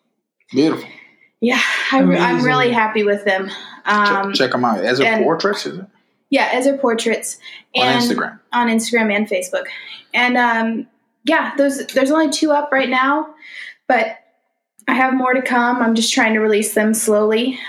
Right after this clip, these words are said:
Speaker 2: um, so that we can, we can keep the hype up and, um, know that it's important to continue to share s-, people's stories even after the hype. So, yeah, I'm really excited about it. And then we also joined a march, um, for Juneteenth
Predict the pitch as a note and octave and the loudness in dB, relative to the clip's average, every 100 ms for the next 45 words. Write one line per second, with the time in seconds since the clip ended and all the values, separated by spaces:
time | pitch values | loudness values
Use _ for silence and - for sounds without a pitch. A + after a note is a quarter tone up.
0 | - - A3 G#3 G#3 G#3+ A#3 - _ _ | -10 -2 0 0 0 -2 -4 -10 _ _
1 | _ _ _ - - - - G#3 G3+ G#3 | _ _ _ -18 -16 -4 0 0 2 0
2 | G#3 G#3 G3+ G3+ A3 - - A3 - A3 | 0 0 0 -2 -6 -12 -8 -6 -2 -2
3 | A3 - G#3+ G3 G3+ G3+ G#3+ - G3+ G3+ | -2 0 0 0 2 0 0 -2 -2 -2
4 | G#3+ - - - - - G3+ - - B3 | -4 -12 -16 -16 -12 -2 -2 0 -2 -4
5 | - A#3 A3 G#3+ G#3+ A3 G#3+ G#3+ - G#3+ | -2 0 2 2 2 0 2 0 0 -2
6 | G#3+ G#3+ G#3 G#3+ G3+ G3+ - G3+ G3+ - | 0 0 2 2 4 2 2 0 0 -6
7 | - G#3+ G3+ G3+ - G#3 G3+ G3+ G#3 G3+ | -4 -2 0 0 2 2 2 2 0 0
8 | G3+ G3+ G#3+ G3+ G3+ G3+ - - _ _ | 0 0 0 0 0 -2 -4 -14 _ _
9 | - - A3+ A#3+ B3 A3+ C4 C#4 E4+ C#4 | -16 -4 -2 0 -2 -2 2 2 2 0
10 | C4+ C4 C4 A3 A3 A#3 A#3+ B3 A#3+ A#3+ | 2 2 2 2 2 2 2 2 0 0
11 | A#3+ B3+ A3+ A#3 A3+ A3 A3+ - _ - | 0 0 0 0 2 2 -2 -6 _ -20
12 | - - - A3+ A3+ A3 A3 - - - | -20 -16 -2 0 2 2 2 -2 -4 -4
13 | - - _ _ - A#3 A3+ A3 A3+ A3 | -4 -10 _ _ -4 0 2 2 2 0
14 | - A3 A3 G#3 A#3 A3+ A3+ C4 G4 - | 2 2 2 2 2 4 4 2 0 -4